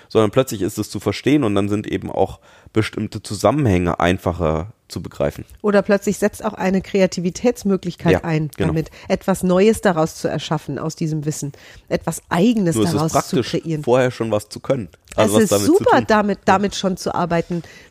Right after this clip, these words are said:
Speaker 2: weil wir einfach dadurch das schon viel mehr integrieren können. Und ich mag's, wenn wir zum einen dieses Geschichtliche, dieses Historische spüren, also dass da eben schon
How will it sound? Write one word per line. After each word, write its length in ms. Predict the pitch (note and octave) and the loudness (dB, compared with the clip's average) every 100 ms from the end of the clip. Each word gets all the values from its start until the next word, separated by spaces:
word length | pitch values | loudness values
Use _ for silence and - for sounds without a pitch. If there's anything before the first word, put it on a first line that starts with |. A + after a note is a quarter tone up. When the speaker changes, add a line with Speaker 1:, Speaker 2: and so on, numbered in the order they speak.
| - | -2
Speaker 2:
weil 180 | G3 F#3+ | 0 0
wir 100 | - | -2
einfach 280 | G3 F#3+ | -2 -4
dadurch 260 | - F#3+ F#3+ | 0 0 0
das 180 | G3 - | -6 -4
schon 140 | F#3+ | -4
viel 180 | - A#3+ | -2 0
mehr 160 | A3 F#3+ | 2 0
integrieren 600 | F#3+ F3+ - A3+ D#4 F4+ | -2 -6 -2 0 2 0
können. 360 | - D#3+ D3+ - - - - | -4 -4 -4 -10 -20 -20 -6
Und 120 | G3 | -6
ich 140 | - | -2
mag's, 420 | G3 F#3+ C#4 - - | 0 2 0 -4 -6
wenn 220 | A3 G3 | -4 -2
wir 320 | G3 G3 G3 - - - | 0 2 2 -2 -20 -6
zum 200 | G#3+ F#3+ | -6 -2
einen 520 | F#3+ G3 A#3+ B3 A#3 - _ - | -2 0 2 0 -2 -10 _ -8
dieses 460 | G#3+ G#3 G3+ F#3+ - | -2 0 2 0 -4
Geschichtliche, 720 | - - C4+ C4+ - A3 - | -6 -2 -2 -4 -6 -6 -2
dieses 360 | G3 F#3+ F#3+ - | -2 0 -2 -2
Historische 680 | F#3 - - A3+ A#3 G3+ G3+ | -4 -6 -4 -2 0 -2 -4
spüren, 600 | - - A3 A#3+ C#4 C#4 | -6 -4 -2 0 0 0
also 240 | - G3 | 0 0
dass 220 | F#3+ G3 | 0 -2
da 100 | - | -2
eben 240 | G#3+ G3+ G3+ | -2 -2 -2
schon 300 | - G3+ | -2 -2